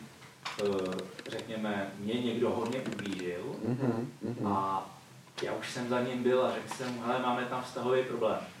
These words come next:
Speaker 2: Mhm, mhm.
Speaker 1: A zamknutý dveře, nech mě
Speaker 2: Ano.
Speaker 1: bejt.
Speaker 2: Mhm.
Speaker 1: A už mě nikdy nevo-, neotravou,
Speaker 2: Mhm.
Speaker 1: jinak na tebe zavolám policii.
Speaker 2: Ano, ano.
Speaker 1: A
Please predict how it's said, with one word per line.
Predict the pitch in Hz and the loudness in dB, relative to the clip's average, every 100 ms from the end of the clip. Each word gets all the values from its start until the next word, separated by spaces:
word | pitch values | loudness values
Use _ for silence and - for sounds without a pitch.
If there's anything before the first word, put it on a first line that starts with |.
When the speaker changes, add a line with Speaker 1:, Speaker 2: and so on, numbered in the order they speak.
| - | 4
Speaker 2:
Mhm, | 127 120 123 - - | 6 6 4 -2 -4
mhm. | 120 117 | 2 4
Speaker 1:
A | 117 - - - - - - - - - - - | 4 2 -2 -12 -18 -20 -20 -20 -20 -20 -20 -6
zamknutý | 131 131 147 151 143 | 2 2 2 2 6
dveře, | 131 120 110 104 - | 6 8 6 4 0
nech | 113 | -2
mě | 120 | 6
Speaker 2:
Ano. | 117 101 | 8 8
Speaker 1:
bejt. | 85 - - - | 8 6 0 0
Speaker 2:
Mhm. | 113 127 117 117 | 4 6 4 4
Speaker 1:
A | - | 0
už | 180 - | 0 -2
mě | 123 | 0
nikdy | 120 123 131 | 2 4 4
nevo-, | 117 - | 4 2
neotravou, | 117 120 123 117 120 | 4 4 6 6 8
Speaker 2:
Mhm. | 123 | 6
Speaker 1:
jinak | 127 - | 4 2
na | - | 0
tebe | 175 160 | 4 6
zavolám | 160 - 127 127 | 6 10 10 8
policii. | - 113 107 - 101 - - | 4 2 2 4 4 4 4
Speaker 2:
Ano, | 117 104 95 - 101 | 4 6 2 -2 0
ano. | 101 92 - - - | 2 0 -4 -16 -2
Speaker 1:
A | - 104 104 - | 2 6 6 2